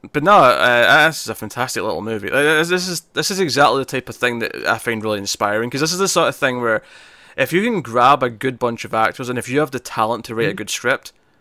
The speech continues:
Speaker 1: you can pull this off for next to nothing.
Speaker 2: Yeah, he does, like, things that are just straight up easy filmmaking.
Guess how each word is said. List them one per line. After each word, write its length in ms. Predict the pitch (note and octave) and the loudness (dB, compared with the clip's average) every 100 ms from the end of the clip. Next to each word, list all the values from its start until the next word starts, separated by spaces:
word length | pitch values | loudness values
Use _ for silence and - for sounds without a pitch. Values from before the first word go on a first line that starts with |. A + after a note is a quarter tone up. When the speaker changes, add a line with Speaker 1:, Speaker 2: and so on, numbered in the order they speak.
| _ | _
Speaker 1:
you 140 | A3 C#4+ | -2 2
can 180 | E4 | 2
pull 240 | - F#3 D3 | 4 2 4
this 240 | B2 - | 2 0
off 180 | A#2+ A2+ | -2 -2
for 80 | G#2+ | -4
next 220 | G#2 - | -6 -6
to 100 | G#2 | -8
nothing. 380 | G2+ G2 D2 - _ _ _ _ _ _ - | -8 -10 -12 -14 _ _ _ _ _ _ 2
Speaker 2:
Yeah, 320 | G3 D#3 - - _ | 2 2 -2 -16 _
he 280 | - A#3 A3+ | -6 -4 0
does, 640 | A#3 A#3+ A#3+ G#3+ - - _ _ _ _ E3+ | 2 4 2 0 -8 -12 _ _ _ _ -4
like, 440 | F3+ E3+ - - _ _ - | -2 -2 -6 -20 _ _ -4
things 460 | G#3+ A#3 A#3+ A3 | 0 2 0 0
that 140 | G#3+ G3+ | 2 2
are 80 | |
just 360 | G3 F#3+ F#3+ - | 2 0 -4 -6
straight 300 | - G#3 G3+ | -2 2 2
up 240 | F#3+ - - _ _ _ | 0 -6 -20 _ _ _
easy 260 | F#3 F#3 G3 | -8 -6 -6
filmmaking. 680 | - E3+ F#3+ G3 A#3 A#3+ | -4 -2 0 0 -2 -4